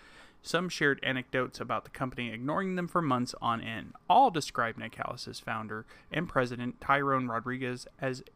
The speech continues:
friendly but oftentimes difficult boss, prone to behavior that some called controlling and exploitative. Multiple former Nicalis employees said Rodriguez reassure-, or, excuse me, did not reassure them.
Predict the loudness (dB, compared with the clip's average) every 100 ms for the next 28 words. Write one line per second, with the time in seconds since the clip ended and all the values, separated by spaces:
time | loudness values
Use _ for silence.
0 | -20 _ 2 2 4 0 -2 2 2 2
1 | 0 2 2 0 -2 -4 -2 -6 -2 0
2 | 0 -2 -10 -4 0 2 0 -4 -6 -4
3 | -2 -2 -2 -4 -6 -6 -6 -4 0 -2
4 | -2 -10 0 0 0 -4 -6 -8 -8 -10
5 | -6 -6 -8 -14 -20 -20 -20 -20 -20 0
6 | 0 2 0 2 2 2 2 -2 0 0
7 | 0 -8 -8 -8 -2 -2 -2 -8 -20 -14
8 | -6 -6 -6 -2 -2 0 -4 -6 -10 -6
9 | -4 -2 -4 -8 -4 -2 -2 -18 -20 -12
10 | -8 -8 -10 -10 -6 -6 -6 -10 -8 -10
11 | -10